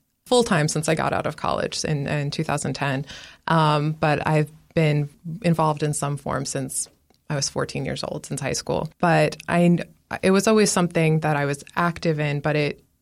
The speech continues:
it never really seemed to, to touch my life in such an intimate way until last year,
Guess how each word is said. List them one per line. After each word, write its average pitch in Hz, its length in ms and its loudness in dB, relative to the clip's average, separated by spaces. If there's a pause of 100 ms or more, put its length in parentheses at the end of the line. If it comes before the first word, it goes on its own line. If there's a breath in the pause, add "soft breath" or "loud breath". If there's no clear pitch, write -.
it 165 100 0
never 180 540 2 (300)
really 165 260 4
seemed 151 280 -4
to, 139 300 -4
to - 180 -18
touch - 580 -6 (760)
my 160 220 4
life 147 300 0
in 175 120 0
such 165 180 0
an 151 180 0
intimate 160 440 0
way 151 320 2
until 151 760 2 (220 loud breath)
last 151 640 -2
year, 151 540 2